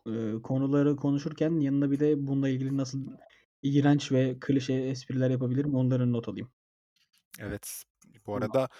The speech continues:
Speaker 1: aklımda bulun-
Speaker 2: podcast kanalımızın geleceğine dair de şu anda hâlâ bilgiler veriyoruz ama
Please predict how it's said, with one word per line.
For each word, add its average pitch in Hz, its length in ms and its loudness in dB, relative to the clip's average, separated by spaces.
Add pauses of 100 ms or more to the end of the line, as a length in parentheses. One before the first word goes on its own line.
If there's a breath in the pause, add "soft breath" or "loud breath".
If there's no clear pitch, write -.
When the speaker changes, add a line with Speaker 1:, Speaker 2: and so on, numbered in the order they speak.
Speaker 1:
aklımda 120 360 -2
bulun- 120 200 0
Speaker 2:
podcast - 200 -6
kanalımızın 131 640 -4
geleceğine 123 600 -2
dair 123 380 0
de 175 80 -2
şu - 220 -4
anda 113 260 -4
hâlâ 131 500 -2
bilgiler 117 420 -4
veriyoruz 120 400 -2
ama 147 180 -4